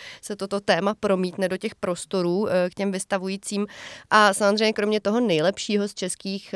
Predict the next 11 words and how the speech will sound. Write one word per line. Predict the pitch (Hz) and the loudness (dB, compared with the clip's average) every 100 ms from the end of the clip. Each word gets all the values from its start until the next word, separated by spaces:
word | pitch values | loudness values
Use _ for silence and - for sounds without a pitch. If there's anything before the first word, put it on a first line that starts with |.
| 175 | -8
tvůrců, | 185 185 196 190 - 220 196 190 | -8 -6 -6 -8 -8 -4 -2 0
designérů, | 190 190 190 190 185 196 | 2 4 4 6 4 4
výtvarníků, | 190 - 190 185 190 180 - 202 190 196 - - - - | -2 0 0 2 0 -2 0 2 4 2 -2 -14 -4 0
eh, | |
designových | 185 196 185 185 196 | 4 6 8 6 2
studií | - - 208 180 190 185 190 202 | -2 4 6 8 8 6 6 6
a | 202 | 6
firem | - 190 180 185 196 - | 4 6 8 6 4 2
mě | 214 220 | 2 4
zaujalo, | 185 - 220 214 220 | 4 6 8 8 8
že | 214 208 196 | 6 4 2